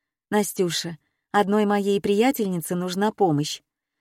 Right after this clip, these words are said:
Ты её знаешь, это Лена Золотарёва, директор областной картинной галереи. Да, Елену Николаевну Золотарёву и её мужа, полковника полиции в отставке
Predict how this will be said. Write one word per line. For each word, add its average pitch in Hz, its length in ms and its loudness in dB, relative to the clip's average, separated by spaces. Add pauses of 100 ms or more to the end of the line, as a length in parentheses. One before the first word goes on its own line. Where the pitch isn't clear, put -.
(280)
Ты 233 100 2
её 233 200 4
знаешь, 214 480 0
это 185 240 0
Лена 208 400 2
Золотарёва, 165 760 2 (380)
директор 220 420 2
областной 220 460 2
картинной 190 540 -2
галереи. 202 580 4 (1040)
Да, 175 340 -2
Елену 170 520 0
Николаевну 175 720 -2
Золотарёву 160 840 0 (260)
и 196 60 -2
её 196 300 2
мужа, 160 440 -2 (300)
полковника 185 680 0
полиции 185 600 -4
в 147 80 -2
отставке 156 720 -6